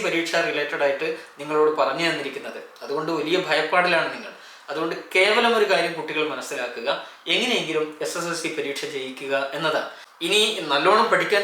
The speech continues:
കഴിയുന്ന, നല്ല കാലിബറുള്ള, നല്ല മെമ്മറി പവറുള്ള കുട്ടികളാണെങ്കിൽ അവർ ഹൈ എ പ്ലസ് വാങ്ങട്ടെ, ഫുൾ എ പ്ലസ് വാങ്ങി അവർ മുന്നോട്ട് പോകട്ടെ, അവർക്കുള്ള അവസരം അവിടെയുണ്ട്. എന്നാൽ just പാസ്സായ കുട്ടികൾക്ക്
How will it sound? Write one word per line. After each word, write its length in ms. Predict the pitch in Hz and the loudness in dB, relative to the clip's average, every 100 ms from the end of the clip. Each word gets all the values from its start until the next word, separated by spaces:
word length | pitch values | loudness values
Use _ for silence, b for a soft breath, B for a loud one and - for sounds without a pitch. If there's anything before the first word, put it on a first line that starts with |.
| 196 | 4
കഴിയുന്ന, 360 | 190 185 185 208 - | 4 4 2 -2 -2
നല്ല 140 | 156 185 185 | 2 4 6
കാലിബറുള്ള, 560 | 175 190 196 190 180 185 | 6 4 4 2 2 0
നല്ല 140 | 143 160 185 | 2 2 2
മെമ്മറി 300 | 180 190 208 | 2 2 2
പവറുള്ള 340 | 208 190 185 | 2 4 4
കുട്ടികളാണെങ്കിൽ 680 | 185 165 180 180 170 165 170 185 - | 4 2 2 4 4 2 -2 -8 -8
അവർ 160 | - 160 160 | -2 0 2
ഹൈ 100 | 151 - - 156 | 2 2 0 0
എ 20 | 156 | 2
പ്ലസ് 220 | 220 - | 0 2
വാങ്ങട്ടെ, 320 | 160 160 - - - - - | 2 0 -4 -6 -8 -16 -10
ഫുൾ 180 | 165 202 175 | 2 4 4
എ 20 | - | 2
പ്ലസ് 200 | 180 170 | 0 4
വാങ്ങി 300 | 160 156 160 143 | 4 4 -2 0
അവർ 160 | 147 156 | 0 0
മുന്നോട്ട് 300 | 151 160 165 | -2 -2 0
പോകട്ടെ, 380 | 170 240 - 151 - | 2 2 2 -2 0
അവർക്കുള്ള 320 | 143 - 160 | 0 0 4
അവസരം 300 | 160 - 156 147 | 4 4 -2 -2
അവിടെയുണ്ട്. 460 | 147 147 147 143 143 B B - | -2 -2 -4 -6 -8 B B -8
എന്നാൽ 220 | 143 165 165 - | 0 2 2 0
just 280 | 160 - - - | 2 2 0 2
പാസ്സായ 320 | 196 190 185 180 | 4 6 4 4
കുട്ടികൾക്ക് 380 | 180 185 175 | 0 0 0